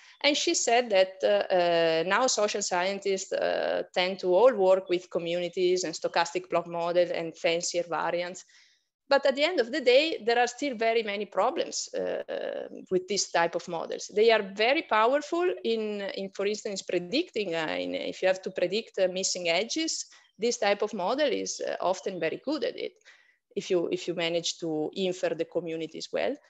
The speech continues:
Uh, but a very simple task like that of, uh, producing network, uh, that have reciprocity values similar to the one that they observe in real network,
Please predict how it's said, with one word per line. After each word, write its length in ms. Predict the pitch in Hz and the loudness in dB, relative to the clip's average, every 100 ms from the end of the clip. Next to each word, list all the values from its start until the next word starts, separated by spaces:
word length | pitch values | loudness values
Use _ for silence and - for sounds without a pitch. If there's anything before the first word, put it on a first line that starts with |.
| _ _ _ _ _ _ _ - 262 | _ _ _ _ _ _ _ -6 2
Uh, 380 | 254 247 247 262 | 4 6 4 4
but 260 | 294 285 - - _ _ _ _ _ _ - | 4 4 -6 -20 _ _ _ _ _ _ 0
a 80 | 254 | 4
very 300 | 254 339 359 | 6 6 6
simple 400 | 320 339 - 262 | 4 2 4 2
task 520 | 226 202 269 - - | 4 4 4 0 -2
like 380 | 247 214 208 - | 4 4 4 2
that 300 | 208 214 - | 2 2 4
of, 320 | 214 208 - - - | 4 4 -2 -8 0
uh, 580 | 185 180 175 175 170 - - _ - | 2 4 4 2 2 0 -8 _ 4
producing 600 | 226 208 302 - 240 185 | 4 6 2 0 -2 0
network, 760 | 180 269 - 175 180 214 - - 185 | 0 0 0 2 2 -2 -12 -8 -2
uh, 300 | 175 165 165 | 2 2 2
that 220 | 196 196 | 0 4
have 180 | 226 233 | 4 4
reciprocity 800 | 220 - 190 180 196 - 254 180 | 2 2 0 2 2 2 -2 0
values 640 | 170 165 170 180 - - _ _ | 2 2 0 0 -2 -8 _ _
similar 520 | - - 320 415 262 | -6 2 4 4 0
to 180 | 190 - | -2 -2
the 140 | 190 185 | 0 2
one 240 | 202 220 | 2 4
that 180 | 185 185 | 2 4
they 220 | 220 320 | 4 4
observe 480 | 185 - 170 165 170 | 2 0 2 2 0
in 160 | 170 | -4
real 180 | 165 165 | -2 -4
network, 400 | - - - 311 | -4 -8 -2 -2